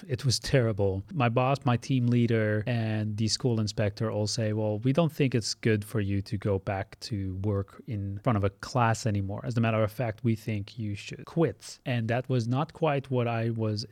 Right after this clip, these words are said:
expecting. So I went home super depressed, and I just took a nap because I didn't know what to do anymore. And as I drifted to sleep, I had a dream.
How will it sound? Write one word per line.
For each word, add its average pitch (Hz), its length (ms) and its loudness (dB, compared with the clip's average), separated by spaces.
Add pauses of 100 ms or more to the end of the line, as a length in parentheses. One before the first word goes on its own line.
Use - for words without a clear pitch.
expecting. 120 880 -6
So - 160 0
I 120 40 6
went 139 240 4
home 123 340 0
super 135 240 0
depressed, 123 640 0
and 123 120 4
I 117 40 4
just 117 180 0
took - 140 -2
a 113 40 4
nap 107 360 0
because 113 260 4
I 104 60 6
didn't 101 240 2
know 104 120 0
what 107 200 -2
to 110 80 -4
do 110 140 0
anymore. 107 440 -8 (120)
And 147 120 4
as 147 80 4
I 160 80 8
drifted 147 400 4
to 117 80 2
sleep, 117 480 4
I 117 120 2
had 123 180 6
a 120 40 4
dream. 104 400 2